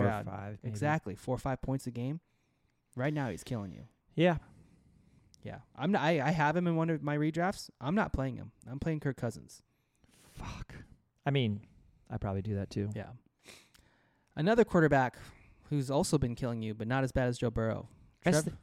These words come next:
Speaker 2: Trevor Lawrence,
Speaker 1: same
Speaker 2: bro.
Speaker 1: principle here. Same principle, I think.
Speaker 2: So you sell?
Speaker 1: Yeah.
Speaker 2: Yeah. I mean, he's just, he's not playing as bad, but I agree. I agree. <laughs> What about Justin Fields?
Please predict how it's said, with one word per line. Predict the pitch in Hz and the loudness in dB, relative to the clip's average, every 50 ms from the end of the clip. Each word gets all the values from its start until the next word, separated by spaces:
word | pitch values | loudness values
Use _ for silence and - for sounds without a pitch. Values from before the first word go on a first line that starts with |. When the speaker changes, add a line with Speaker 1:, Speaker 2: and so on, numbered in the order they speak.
| _ - | _ -2
Speaker 2:
Trevor | - 160 170 185 | 0 2 4 4
Lawrence, | 180 180 170 147 127 113 - | 6 6 6 6 4 2 -2
Speaker 1:
same | - 139 135 143 139 | -2 0 0 0 0
Speaker 2:
bro. | |
Speaker 1:
principle | - - 120 110 - - 110 107 101 | 2 2 2 2 0 -2 -2 -2 0
here. | 98 98 95 92 95 98 - _ _ _ _ _ _ _ _ - | 0 0 -2 -2 -4 -8 -12 _ _ _ _ _ _ _ _ -18
Same | - - - 113 107 101 | -12 -4 0 2 2 2
principle, | - 113 101 98 - - 98 95 92 | 2 0 -4 -4 -6 -8 -10 -10 -12
I | 98 | -12
think. | - - 98 98 _ _ - - _ _ _ _ _ _ _ - - | -10 -12 -12 -12 _ _ -20 -20 _ _ _ _ _ _ _ -14 -8
Speaker 2:
So | - 123 | -4 -4
you | 120 120 120 113 | -2 -2 -4 -4
sell? | - 117 113 110 123 165 - - | -2 -2 -2 -2 -2 -6 -8 -8
Speaker 1:
Yeah. | - 107 87 98 95 90 - - - _ _ - - | -8 -6 -6 -6 -8 -12 -14 -18 -20 _ _ -16 -12
Speaker 2:
Yeah. | 107 92 85 87 - - - - - | -10 -10 -10 -12 -16 -20 -20 -18 -10
I | - 131 127 123 | -8 -6 -4 -2
mean, | 131 131 127 123 123 - - - - - - - - - - - - - - _ _ _ _ _ | -2 -4 -4 -6 -8 -12 -18 -20 -20 -20 -20 -20 -20 -20 -20 -20 -20 -20 -20 _ _ _ _ _
he's | - - 123 120 | -12 -10 -10 -8
just, | - 143 135 - _ _ | -8 -8 -10 -10 _ _
he's | - 139 123 110 | -14 -12 -12 -10
not | 113 117 127 139 143 - | -8 -8 -6 -6 -4 -2
playing | - - 160 156 147 | -2 -2 -2 -2 -6
as | 143 - | -6 -6
bad, | - 127 127 135 139 143 | -6 -6 -6 -6 -6 -6
but | 113 | -6
I | 107 104 | -6 -6
agree. | 98 98 - 92 80 - - - - - - - _ _ - - - - - - - - | -8 -10 -12 -16 -16 -16 -18 -20 -20 -20 -20 -20 _ _ -20 -20 -20 -20 -20 -18 -12 -8
I | 113 117 | -6 -6
agree. | 113 107 - - 85 104 117 - - - - _ - _ _ _ _ _ _ _ _ _ - - - - _ _ _ _ _ _ _ _ _ _ _ _ _ - - | -6 -6 -10 -14 -16 -16 -18 -20 -20 -20 -20 _ -20 _ _ _ _ _ _ _ _ _ -20 -20 -20 -20 _ _ _ _ _ _ _ _ _ _ _ _ _ -8 -4
<laughs> | - - - - - - - _ _ _ _ _ _ _ _ _ - | -4 -2 -4 -4 -8 -14 -20 _ _ _ _ _ _ _ _ _ -14
What | - 110 120 127 127 | -8 -2 0 2 2
about | 139 151 156 156 | 4 4 4 6
Justin | 165 185 180 - 196 185 | 4 4 4 4 0 -2
Fields? | - 254 381 285 - - - - | 0 2 0 0 0 -4 -10 -12